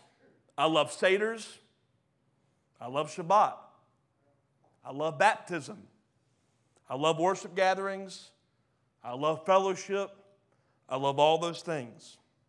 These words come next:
But you cannot invite those things in as the presence of God. Those are expressions of a posture of your bed being reserved for your king,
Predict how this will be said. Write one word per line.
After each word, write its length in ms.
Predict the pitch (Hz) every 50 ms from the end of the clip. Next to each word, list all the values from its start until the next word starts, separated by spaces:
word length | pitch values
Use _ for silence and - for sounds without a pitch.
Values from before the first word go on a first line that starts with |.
| _ _ _ _ _ _ _ _ _ _ _ _ _ _ - - _ - - - _ _ _ _
But 140 | 147 131 127
you 180 | 131 156 196
cannot 460 | 196 - 220 208 214 214 214 214 214 180
invite 420 | 170 160 160 175 185 208 208 202 - - - - - _
those 340 | 170 160 170 175 185 190 180
things 380 | - - 180 170 165 160 - - -
in 440 | 185 196 190 160 143 135 135 135 - -
as 340 | 165 170 165 151 139 131 -
the 80 | -
presence 420 | 123 - 160 143 123 123 123 120 -
of 80 | 123
God. 260 | 120 131 120 117 104 92 87 _ _ _ _ _ _ _ _ _ _ _ _ _ _ _ _ _ _ _ _ _ _ _ _ _ _ _ _ _ _ _ _ _ _ _ _ _ _ _ _ -
Those 400 | - 131 165 180 214 240 247 214 -
are 280 | - 185 180 170 165
expressions 960 | 165 - - - - - 190 208 220 240 240 - - - 170 156 151 156 147 135
of 200 | - 160 151 135
a 100 | 135 135
posture 920 | 127 - - - - 277 320 359 339 - - - - 135 123 117 117 120 120 _ _ _ _ _ _ _ _ _ _ _ _
of 180 | 143 147 127
your 160 | 143 170 170 165
bed 400 | 143 135 170 170 165 151 139 131
being 280 | 160 160 160 156 151
reserved 440 | 147 147 139 - 147 156 151 143 147
for 80 | 147 143
your 160 | 131 131 127
king, 360 | - - 185 170 131 113 -